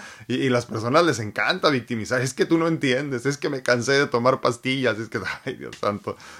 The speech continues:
Pero en fin, es la forma en la que trabajamos. Entonces me encantaría saber de ti para que me digas y me ayudes y me enseñes a entender también de todo esto, ¿no? Aceptación contra resignación. Gran diferencia. Muy buenos días a todos. Estamos una vez más, les repito, compartiendo en vivo en Facebook, en YouTube, en Instagram y en TikTok,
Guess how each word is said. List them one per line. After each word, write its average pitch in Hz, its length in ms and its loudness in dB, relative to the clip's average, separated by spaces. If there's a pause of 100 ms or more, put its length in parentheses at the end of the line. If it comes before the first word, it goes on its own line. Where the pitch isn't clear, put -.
Pero 165 160 10
en 170 80 6
fin, 185 240 6 (260)
es 147 120 4
la 175 160 10
forma 175 260 8
en 180 60 6
la 160 100 8
que 143 100 2
trabajamos. 123 640 6
Entonces 147 380 4
me 147 100 6
encantaría 127 440 6
saber 151 300 8
de 147 140 4
ti 160 180 -4
para 127 300 4
que 117 80 -4
me 107 100 -2
digas 147 380 2 (280)
y 139 100 0
me 139 120 4
ayudes 139 500 6
y 139 60 0
me 123 100 2
enseñes 135 460 2
a 131 40 2
entender 117 440 2
también 117 300 -2
de 117 80 -4
todo 107 280 0
esto, 101 260 -6
¿no? 107 140 0
Aceptación 123 880 0 (220)
contra 147 460 2
resignación. 117 880 -2 (220)
Gran 151 380 8
diferencia. 110 560 2
Muy 160 160 8
buenos 180 280 8
días 160 220 8
a 127 100 0
todos. 156 300 8
Estamos 143 400 0
una 147 180 4
vez 143 180 4
más, 131 220 4
les 110 140 -2
repito, 120 400 -2
compartiendo 120 520 0
en 117 80 -4
vivo 120 180 0
en 110 60 -4
Facebook, 127 360 0
en 110 140 0
YouTube, 123 280 0
en 110 100 0
Instagram 131 360 2
y 113 40 2
en 110 100 0
TikTok, 123 380 6